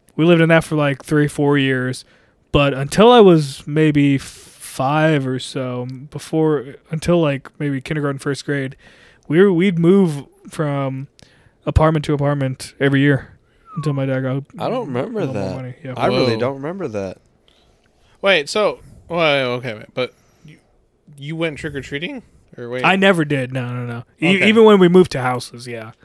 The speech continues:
Speaker 3: Oh. Okay.
Speaker 1: Um,
Speaker 2: No, Ruben's family was essentially like how your dad was,
Speaker 1: Yeah.
Speaker 2: like, pretty strict on Catholic. His mom and dad were like that, like, to a T.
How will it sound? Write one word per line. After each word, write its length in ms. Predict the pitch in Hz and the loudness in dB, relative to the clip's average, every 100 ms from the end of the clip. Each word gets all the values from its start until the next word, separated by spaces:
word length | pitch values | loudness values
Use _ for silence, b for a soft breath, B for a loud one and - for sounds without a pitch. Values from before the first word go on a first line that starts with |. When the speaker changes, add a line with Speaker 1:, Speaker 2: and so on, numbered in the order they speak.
| b b | b b
Speaker 3:
Oh. 200 | 123 113 - b b - | -20 -20 -20 b b -6
Okay. 220 | 180 156 | -2 -2
Speaker 1:
Um, 160 | 123 127 | -4 -8
Speaker 2:
No, 220 | 147 180 | 4 4
Ruben's 380 | 147 175 269 247 | 6 2 2 -2
family 340 | - 220 208 175 | 2 2 2 -4
was 200 | 143 127 | -6 -6
essentially 440 | 123 156 156 156 | -4 -4 -4 -4
like 180 | 135 120 | -4 -2
how 120 | 120 | -2
your 240 | 107 110 127 | -2 -4 -2
dad 280 | 135 139 131 | 0 0 0
was, 260 | 139 135 | 0 0
Speaker 1:
Yeah. 60 | 127 | 0
Speaker 2:
like, 220 | 107 - | -2 -4
pretty 240 | 135 139 | -6 -6
strict 360 | 123 - 135 - | -6 -6 -8 -6
on 140 | 117 | -8
Catholic. 340 | 101 117 127 104 | -4 -4 -4 -6
His 160 | 123 143 | -6 -2
mom 220 | 147 139 | -2 -2
and 80 | 113 | -4
dad 240 | 113 117 | -2 -2
were 100 | 107 | -4
like 260 | 98 98 95 | -4 -4 -6
that, 280 | 101 92 - | -10 -10 -10
like, 200 | 95 90 | -12 -10
to 160 | - 107 | -10 -8
a 60 | |
T. 440 | 92 - 113 95 | -8 -12 -12 -14